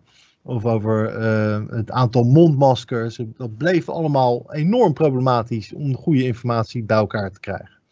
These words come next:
Het derde wat we kunnen vaststellen is dat, eh, de nationale bes-, eh, besluitvormers, eh, verschillende strategieën hebben gehanteerd tijdens die crisis.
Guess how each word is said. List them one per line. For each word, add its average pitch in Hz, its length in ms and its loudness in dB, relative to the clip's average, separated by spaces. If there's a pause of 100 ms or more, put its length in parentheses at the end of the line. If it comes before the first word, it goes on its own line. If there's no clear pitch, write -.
(1600)
Het 123 160 0
derde 208 260 8
wat 131 220 4
we 113 80 -6
kunnen 113 520 -2
vaststellen 113 880 -6
is 139 380 -2
dat, 127 400 0 (580)
eh, 120 320 -2
de 120 160 0
nationale 127 920 4
bes-, 117 300 -10
eh, 110 340 -4
besluitvormers, 110 1160 -2 (540)
eh, 131 200 -4
verschillende 165 880 4
strategieën 147 720 0
hebben 117 440 4
gehanteerd 113 800 -2
tijdens 98 360 -4
die 101 80 -10
crisis. - 600 -12